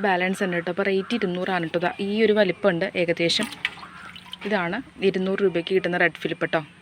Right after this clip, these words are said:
വലിയ ട്യൂബേഴ്സാണ്. അപ്പോൾ ദാ ഇത് കാവേരിയുടെ ട്യൂബേഴ്സാണ്. ഒത്തിരി ഉണ്ട്. അപ്പോൾ ഓരോന്നോരോന്നായിട്ട് എടുത്ത് കാണിക്കുന്നില്ല,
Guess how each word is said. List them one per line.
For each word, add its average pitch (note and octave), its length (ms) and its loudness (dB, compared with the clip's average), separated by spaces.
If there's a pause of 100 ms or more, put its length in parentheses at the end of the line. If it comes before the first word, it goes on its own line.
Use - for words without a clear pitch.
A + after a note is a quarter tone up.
(220)
വലിയ G#3 220 0
ട്യൂബേഴ്സാണ്. D#3 540 -2 (1700)
അപ്പോൾ A3+ 180 4
ദാ B3 60 8 (400)
ഇത് G#3+ 80 0 (120)
കാവേരിയുടെ G3 600 6
ട്യൂബേഴ്സാണ്. F#3+ 600 4
ഒത്തിരി - 460 2
ഉണ്ട്. E3 120 -4 (460)
അപ്പോൾ - 200 -2
ഓരോന്നോരോന്നായിട്ട് A3+ 580 4
എടുത്ത് G3+ 240 2
കാണിക്കുന്നില്ല, F#3 640 0